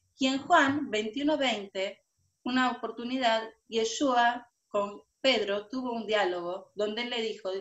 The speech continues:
pasó lo siguiente, dice, "Volviéndose Pedro, vio que le seguía el discípulo a quien amaba y es Jesús, el mismo que en la cena se había recostado al lado de él, y le había dicho, 'Señor,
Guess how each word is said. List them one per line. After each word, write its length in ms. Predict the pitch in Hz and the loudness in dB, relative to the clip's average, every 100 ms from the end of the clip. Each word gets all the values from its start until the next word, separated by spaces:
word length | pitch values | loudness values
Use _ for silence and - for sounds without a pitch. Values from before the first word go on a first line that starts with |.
| - | -4
pasó 220 | 226 262 | -4 -2
lo 100 | 262 | -6
siguiente, 480 | 254 - - 302 - | -6 -6 -6 -8 -8
dice, 240 | 175 202 | -8 -6
"Volviéndose 560 | 196 226 320 339 349 254 | -4 -2 0 0 0 -2
Pedro, 600 | - 247 214 196 196 - _ - - _ | -2 -4 -2 0 -2 -4 _ -20 -20 _
vio 180 | 247 294 | -2 0
que 80 | 320 | 0
le 140 | 277 | -2
seguía 480 | 269 214 226 254 247 | -2 -4 -2 0 0
el 100 | 214 | -2
discípulo 500 | 202 254 247 254 214 | -6 -8 -8 -2 -2
a 120 | 196 | -2
quien 160 | 202 196 | -4 -4
amaba 500 | 196 226 240 240 240 - | 0 0 2 0 0 -8
y 100 | 202 | -6
es 160 | 190 - | -6 -6
Jesús, 540 | 190 190 277 247 - - _ _ - | -6 -4 -6 -6 -10 -16 _ _ -4
el 140 | 247 | 2
mismo 320 | 262 311 311 | 4 4 2
que 120 | 302 226 | 0 -2
en 100 | 220 | -2
la 140 | 208 | -4
cena 360 | 208 254 277 277 | -2 -2 -2 -2
se 80 | |
había 200 | 208 220 | 0 2
recostado 540 | 226 220 190 - 220 233 | 0 -2 -6 0 0 4
al 120 | 214 | 2
lado 280 | 208 220 208 | 4 4 4
de 180 | 226 185 | 2 2
él, 160 | 156 - _ _ | 0 -12 _ _
y 120 | 226 | -4
le 120 | 226 | 6
había 280 | 220 233 254 | 6 6 2
dicho, 300 | 247 254 247 | 2 -2 -4
'Señor, 680 | 233 226 233 294 226 196 - | -4 -2 0 2 2 0 -6